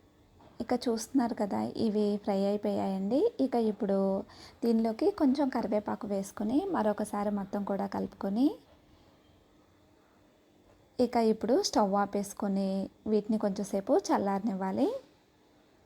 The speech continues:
ఇక ఇప్పుడు ఇంకో సైడు మనం ఒక మిక్సీ జార్ తీసుకుని దానిలోకి మనం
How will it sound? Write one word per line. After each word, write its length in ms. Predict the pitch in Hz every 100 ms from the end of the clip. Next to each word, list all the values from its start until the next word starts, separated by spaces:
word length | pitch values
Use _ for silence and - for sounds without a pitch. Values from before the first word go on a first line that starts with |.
| _ _ _ _ _ _ _ _ _ _ _ - 254
ఇక 100 | 262 247
ఇప్పుడు 220 | 240 277 480 359
ఇంకో 220 | 254 233 240
సైడు 300 | 208 202 208 202 208
మనం 160 | 208 202 196
ఒక 100 | 196 196
మిక్సీ 260 | - 240 247
జార్ 160 | 233 -
తీసుకుని 380 | 233 - 262 285 269
దానిలోకి 420 | 214 202 202 208 208
మనం 140 | 208